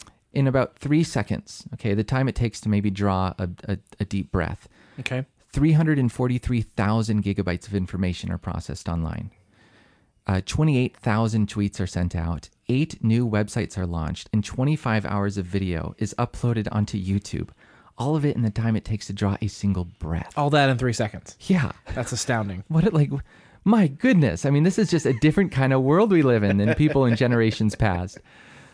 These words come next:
Speaker 1: Um, and it's, you know, as I shared, it's become a big challenge. So to sort of, I guess, get to your question here, how do we address the, the information that we're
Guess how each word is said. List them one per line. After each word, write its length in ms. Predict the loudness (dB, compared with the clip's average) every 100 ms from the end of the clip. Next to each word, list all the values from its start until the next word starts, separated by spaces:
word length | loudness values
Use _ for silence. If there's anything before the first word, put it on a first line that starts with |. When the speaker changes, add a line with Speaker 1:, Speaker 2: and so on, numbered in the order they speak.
| -6
Speaker 1:
Um, 440 | 0 2 4 2 -2 -2
and 300 | 0 2 0 -4
it's, 420 | -2 -2 -2 -14 -14 -2
you 120 | 0
know, 60 | 0
as 160 | 0
I 60 | 0
shared, 280 | 0 0 0
it's 120 | -2
become 300 | -2 0 0
a 60 |
big 220 | 0 -2 -4
challenge. 600 | -6 -4 -4 -6 -12 -18 _ _ -20 -20 _ -8
So 440 | 0 4 4 0 -8 _ _ _ _ _ _ _ -4
to 100 | -2
sort 200 | 2 2
of, 160 | 0 -6 -20 -18 -4
I 80 | -2
guess, 240 | 0 -2
get 240 | 0 -2 _ -8
to 100 | -2
your 140 | 0 0
question 420 | -2 -2 -2 0
here, 300 | 0 -2 -2
how 160 | -4 -2
do 80 |
we 280 | 0 0 -2 _
address 920 | -6 -4 -6 -2 0 0 -2 -6 -18 -20 _ _ _ -12
the, 260 | -2 0 0
the 200 | -4 -2
information 640 | 0 0 0 0 -2 -4 -2
that 180 | -4 -2
we're 320 | -2 -2